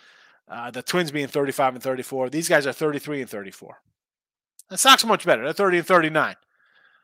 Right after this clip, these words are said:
But, I mean, Wu, his two starts, uh, are we, we loving his two starts? I mean, he had the one good start, and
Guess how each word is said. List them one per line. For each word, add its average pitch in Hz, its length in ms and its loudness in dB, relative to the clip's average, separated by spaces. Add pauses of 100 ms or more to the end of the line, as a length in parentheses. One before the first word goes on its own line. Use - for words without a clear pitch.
(880)
But, 147 280 4 (1000)
I 135 160 -10
mean, 135 380 -8
Wu, 208 380 -2 (160)
his 165 220 -8
two 196 180 -8
starts, 170 640 0 (680)
uh, 110 120 -12
are 131 180 -10
we, 131 220 -10
we 135 240 -10
loving 170 300 -2
his 185 140 -6
two 202 140 -12
starts? - 480 -10
I - 60 -16
mean, 135 140 -12
he 143 80 -6
had 143 100 -4
the 139 80 -2
one 180 180 0
good 175 200 0
start, 175 380 4 (440)
and 147 880 -4